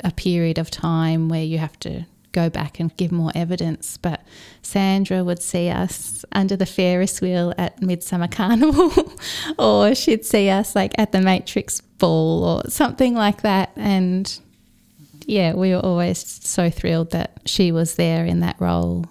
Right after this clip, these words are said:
and then it made it not so scary, that whole process. So I remember going to the immigration building in the city when we made the application,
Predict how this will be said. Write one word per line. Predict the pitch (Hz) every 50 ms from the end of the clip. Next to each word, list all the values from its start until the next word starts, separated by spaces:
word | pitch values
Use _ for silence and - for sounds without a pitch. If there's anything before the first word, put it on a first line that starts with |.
| - -
and | - 170 170 170
then | 170 165 165
it | 185 - - -
made | 170 175 170 170 165
it | 170 -
not | 180 175 - - -
so | - - 170
scary, | 165 - - - 175 170 170 175 175 175 185
that | 175 185 -
whole | 165 180 180 170
process. | - - - 180 165 - - 208 190 180 - - - - - _ _ _ _ _ _ _ - _ _ _ _ _ - - - - -
So | - 220
I | 202 190 196
remember | 190 196 196 190 190 190 190 190
going | - 175 180 185 180
to | - 202
the | 185
immigration | 175 180 180 175 175 170 170 180 - - 185 185 180
building | 190 185 185 185 185 185 180 175 175 170 - -
in | 202 190 190
the | 190
city | 190 - - 208 202 202 254 320 339 392 349 -
when | 202 196 196 196
we | 190 196
made | 190 185 196 202
the | - -
application, | - 202 - - - - - 208 202 208 - - - 233 233 233 240 254